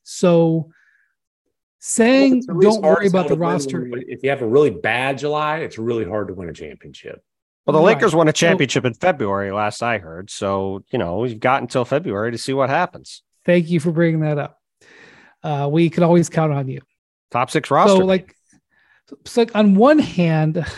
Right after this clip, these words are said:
Speaker 1: <laughs> like, what he's saying has merit.
Speaker 2: Mm-hmm.
Speaker 1: It does not matter what happens,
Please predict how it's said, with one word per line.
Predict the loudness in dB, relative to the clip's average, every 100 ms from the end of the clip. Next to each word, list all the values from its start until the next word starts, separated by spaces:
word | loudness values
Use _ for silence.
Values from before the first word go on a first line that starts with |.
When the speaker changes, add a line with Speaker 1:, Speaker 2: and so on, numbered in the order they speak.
| -16
Speaker 1:
<laughs> | -10 -2
like, | 0 0 -4 _ -20 -20 -6 2
what | 4
he's | 4 2 2
saying | 2 4 0 -4 -6
has | -2 -2 0
merit. | -2 -2 -4 -8 -10 -20 _ -18
Speaker 2:
Mm-hmm. | -14 -10 -8
Speaker 1:
It | -6
does | 0 2 4
not | 0 0
matter | -2 -2 -2
what | -4
happens, | -4 -6 -8 -8 -8 -12